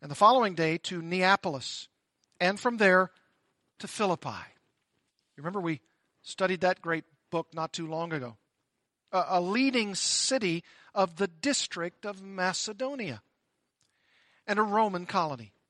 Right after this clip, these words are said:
We remained in this city some days, and on the Sabbath day, we went outside the gate to the riverside where we supposed there was a place of prayer.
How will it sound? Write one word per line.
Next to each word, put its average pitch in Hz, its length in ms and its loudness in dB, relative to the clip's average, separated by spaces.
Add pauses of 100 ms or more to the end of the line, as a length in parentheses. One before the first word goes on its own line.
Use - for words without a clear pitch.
(880)
We 180 340 -2
remained 214 380 2
in 180 80 -8
this 160 140 0
city 165 240 -4
some 208 240 -2
days, 165 320 0
and 190 300 -2
on 202 300 0
the 185 80 -6
Sabbath 233 360 6
day, 180 240 4 (220)
we 185 100 -2
went 196 140 4
outside 196 460 4
the 254 80 -4
gate 170 320 0
to 202 80 -8
the 202 80 -2
riverside 185 560 4
where 190 180 0
we 180 120 -4
supposed 226 500 -4
there 185 120 0
was 170 140 -4
a 196 60 -8
place 170 320 -2
of - 140 -14
prayer. 262 480 2